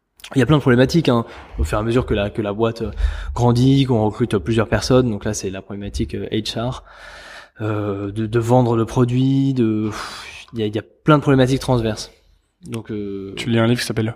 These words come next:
Speaker 2: Who pour, euh,
Speaker 1: Ouais, j'ai
Speaker 2: le
Speaker 1: lu
Speaker 2: H R.
Speaker 1: Who pour, euh, effectivement pour recruter, euh, sur des problématiques, euh, business. J'ai lu, je sais pas, euh, Customer Centric Selling,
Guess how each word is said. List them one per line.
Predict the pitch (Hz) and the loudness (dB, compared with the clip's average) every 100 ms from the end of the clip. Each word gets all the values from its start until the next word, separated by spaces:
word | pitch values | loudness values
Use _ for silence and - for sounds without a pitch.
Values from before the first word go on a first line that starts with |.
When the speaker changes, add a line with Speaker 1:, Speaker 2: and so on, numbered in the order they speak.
| - | -2
Speaker 2:
Who | 139 - - - | -2 -2 -12 -16
pour, | - 107 101 | -12 -8 -8
euh, | 95 107 | -10 0
Speaker 1:
Ouais, | 123 131 139 | 4 6 6
j'ai | 113 | 4
Speaker 2:
le | 110 | 2
Speaker 1:
lu | 110 | 2
Speaker 2:
H | 120 | 4
R. | |
Speaker 1:
Who | 135 | 2
pour, | 131 117 104 | 2 -4 -4
euh, | 101 101 | -4 -6
effectivement | 98 71 113 113 | -8 -6 -4 -4
pour | 110 95 | -4 -4
recruter, | 104 - 113 127 143 - - - _ _ | -4 -4 4 4 4 -2 -18 -20 _ _
euh, | - - 58 60 | -14 -12 -12 -12
sur | - 104 | -10 -6
des | 101 | -4
problématiques, | 110 104 101 110 120 | -2 -4 -4 -2 2
euh, | 104 | 2
business. | 107 113 117 117 120 - 101 | 0 0 4 4 4 2 0
J'ai | 101 | -2
lu, | 101 110 | -2 -2
je | 107 | -4
sais | 101 | -4
pas, | 98 | -2
euh, | 92 - 107 | -2 -4 -4
Customer | - - 113 113 113 110 101 110 | -6 -2 2 4 4 2 -2 -6
Centric | - 110 - 117 - | -2 -2 -2 -4 0
Selling, | 120 110 117 123 | 2 4 4 0